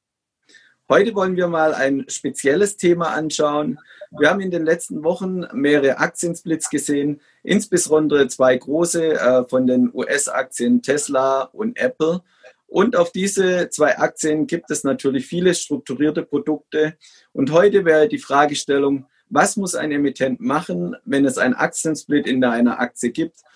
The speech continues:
Muss er in irgendwelcher Weise diese Produkte dann auch anpassen?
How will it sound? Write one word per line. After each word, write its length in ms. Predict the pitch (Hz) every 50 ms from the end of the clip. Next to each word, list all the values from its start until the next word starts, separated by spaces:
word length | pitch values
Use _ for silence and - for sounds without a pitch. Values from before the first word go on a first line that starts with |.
| _ _ _
Muss 300 | - 156 196 220 220 208
er 160 | 180 175 165
in 100 | 160 147
irgendwelcher 680 | - 151 180 185 185 175 160 147 151 143 143 139 131 120
Weise 340 | 135 143 151 147 - 151 147
diese 260 | 151 147 139 156 -
Produkte 460 | - 151 147 - 147 139 - 147 -
dann 160 | 135 135 135
auch 240 | 131 - 127 139 -
anpassen? 580 | - 120 135 135 - - 92 - - 87 87